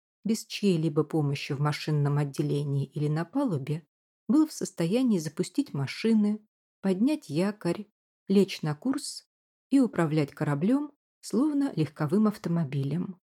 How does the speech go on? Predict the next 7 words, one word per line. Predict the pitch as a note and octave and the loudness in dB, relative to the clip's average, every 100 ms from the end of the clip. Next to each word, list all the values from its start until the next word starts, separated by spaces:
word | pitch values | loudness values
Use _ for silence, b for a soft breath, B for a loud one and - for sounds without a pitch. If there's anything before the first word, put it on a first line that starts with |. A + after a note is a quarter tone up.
| _ _ _ _ | _ _ _ _
Прибавьте | F#3+ G3 D4 E4 - | 0 2 2 2 -4
к | - C#3+ | -4 -4
этому | C#3+ C#3 C#3 E3 _ _ - | -2 -2 -4 -6 _ _ -4
восемьдесят | G3 A#3+ A3 G#3 - A3+ - | -2 0 0 -2 -2 -6 -2
пять | D4 D#4 | 0 -2
стучных | - C4 C4+ - A3+ | -4 -4 -4 -4 -4
туалетов, | - B3+ F3 C#3+ C#3+ D3+ - - | -2 0 0 0 -2 -6 -6 -16